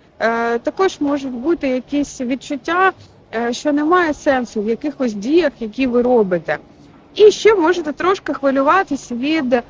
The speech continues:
думок оточуючих. Тому дуже важливо, зверніть увагу на те, щоб ви виражали свої думки вільно.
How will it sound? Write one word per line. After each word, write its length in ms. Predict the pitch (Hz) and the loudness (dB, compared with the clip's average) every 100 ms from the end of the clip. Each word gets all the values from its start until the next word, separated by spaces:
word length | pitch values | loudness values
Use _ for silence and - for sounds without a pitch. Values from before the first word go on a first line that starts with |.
| - - | -14 -6
думок 420 | 262 269 339 349 | -2 2 4 2
оточуючих. 840 | 294 285 302 226 208 - 165 - 135 - - - - _ | 0 0 4 4 2 -4 -6 -6 -12 -14 -20 -20 -20 _
Тому 440 | 339 392 349 226 160 | 2 4 4 0 -2
дуже 400 | 180 262 453 453 | -2 4 6 6
важливо, 600 | 403 370 311 285 220 175 156 - - - - | 4 2 2 2 2 0 -4 -10 -20 -14 -6
зверніть 760 | 208 220 262 269 302 349 330 - | -2 0 2 2 4 4 4 -4
увагу 540 | 262 285 320 - 254 | -2 2 2 0 -2
на 140 | 247 | -2
те, 280 | 247 - 330 | -2 -2 -2
щоб 340 | 320 - 233 208 | -2 -2 -4 -2
ви 240 | 269 311 | 0 0
виражали 600 | 247 226 247 277 285 240 | 0 -2 0 2 2 0
свої 420 | - 220 226 285 | -2 -4 -2 0
думки 560 | 233 214 233 - 311 359 - - - - | 2 0 0 -2 -2 -2 -4 -20 -20 -12
вільно. 640 | 202 208 254 294 233 180 160 | -8 -2 2 4 4 0 -4